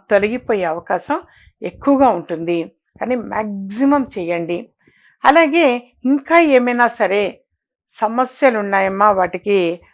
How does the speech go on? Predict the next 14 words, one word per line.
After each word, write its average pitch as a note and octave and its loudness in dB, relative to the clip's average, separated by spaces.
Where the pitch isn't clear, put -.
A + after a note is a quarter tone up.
చక్కని G3+ -2
పరిహారాలు F#3+ 4
కావాలి, F3 -4
ఈ F#3 -8
సమస్యల G3 -6
నుంచి E3+ -10
బయటికి G3 -4
రాలేకపోతున్నాము G3 -4
అనుకునేటైతే F3 -10
వ్యక్తిగతంగా D4+ 4
అపాయింట్‌మెంట్ G3 4
తీసుకొని E3 -10
కలవండి E3 -6
నాన్న. D#3+ -6